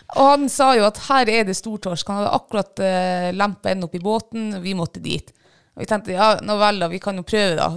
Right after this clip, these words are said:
Klokka begynte jo å bli sen, og, og, eh, båten var jo egentlig ferdigvasket, og fiskene, eh,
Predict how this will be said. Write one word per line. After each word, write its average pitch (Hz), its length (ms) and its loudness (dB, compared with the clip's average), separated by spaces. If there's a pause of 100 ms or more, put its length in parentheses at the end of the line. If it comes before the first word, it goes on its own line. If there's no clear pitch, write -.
(140)
Klokka 214 320 -6
begynte 185 240 -6
jo 175 60 -8
å 165 60 -10
bli 165 240 -4
sen, 180 400 -2
og, 160 340 0
og, - 160 0
eh, - 880 -14
båten 196 340 0
var 180 140 0
jo 180 80 -4
egentlig 165 240 -10
ferdigvasket, 175 560 -4
og 175 80 -6
fiskene, 165 640 -6
eh, - 40 -10